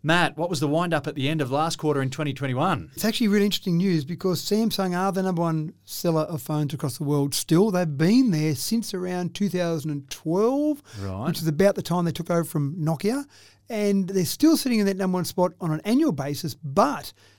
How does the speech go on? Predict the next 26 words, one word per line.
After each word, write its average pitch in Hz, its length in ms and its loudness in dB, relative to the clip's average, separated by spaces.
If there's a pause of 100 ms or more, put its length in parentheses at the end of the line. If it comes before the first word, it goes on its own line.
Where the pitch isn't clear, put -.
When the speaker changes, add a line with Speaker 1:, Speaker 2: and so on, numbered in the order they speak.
Speaker 2:
the 180 100 -2
last 233 400 0
quarter 233 400 4
of 156 220 -2
twenty 185 200 2
twenty-one 170 680 2 (380)
was 208 380 4 (100)
Apple 226 420 -4
on 165 220 0
top 151 300 -2
with 151 120 0
a 151 60 -2
twenty-two 214 680 0
percent 196 280 -4
market 190 380 -2
share. 139 340 -4 (320)
Samsung 202 640 4
were 175 100 4
just 233 440 0
sitting 226 200 0
behind 196 340 2
them 180 60 -2
at 156 80 -10
twenty 190 220 0
percent. 180 420 0 (240)
Xiaomi 220 640 4